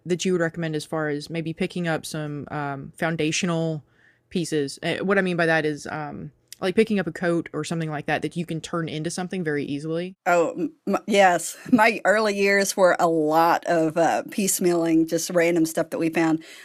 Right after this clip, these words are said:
Speaker 2: Um, you know, any kind of Goodwill, Salvation Army, places like that. I've always had really good luck there, and that's where the majority of my costume shoes have come from.
Speaker 1: Okay.
Speaker 2: I just go and find something that has the right shape and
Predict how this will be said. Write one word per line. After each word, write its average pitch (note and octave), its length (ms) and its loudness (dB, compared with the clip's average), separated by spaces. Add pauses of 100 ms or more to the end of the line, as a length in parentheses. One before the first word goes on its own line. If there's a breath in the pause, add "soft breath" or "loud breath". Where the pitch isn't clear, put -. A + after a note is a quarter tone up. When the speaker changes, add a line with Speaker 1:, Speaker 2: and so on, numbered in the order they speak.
(140 loud breath)
Speaker 2:
Um, D#3+ 540 2 (420)
you F#3 200 -2
know, D#3 280 2
any F#3 240 -2
kind E3+ 240 2
of D#3+ 120 -2 (500)
Goodwill, E3 520 2
Salvation D3+ 580 -2
Army, D3+ 300 2
places D3 460 -4
like D3 180 -2
that. D#3 320 -2 (240 loud breath)
I've F3+ 180 6
always D#3+ 280 2
had D#3 160 -6
really D#3+ 220 0
good D3+ 180 -4
luck D3+ 240 -2
there, D#3+ 180 2
and D#3 220 0
that's D#3+ 240 -2
where F#3 120 0
the F3+ 60 2
majority E3 460 -2
of D#3 140 -4
my D3 120 2
costume D3+ 540 -2
shoes C#3 300 -2
have C3 140 -8
come C#3+ 220 -2
from. G#2+ 360 -4 (280 loud breath)
Speaker 1:
Okay. F#3+ 240 -8
Speaker 2:
I D#3 200 2
just D#3+ 240 -4 (180)
go D#3+ 300 4
and D#3 200 2
find D#3 300 0
something D#3 400 0
that C#3+ 220 -4
has D3 280 -2
the D#3 100 -2
right D#3+ 280 0
shape E3 360 -2
and C#3+ 500 -2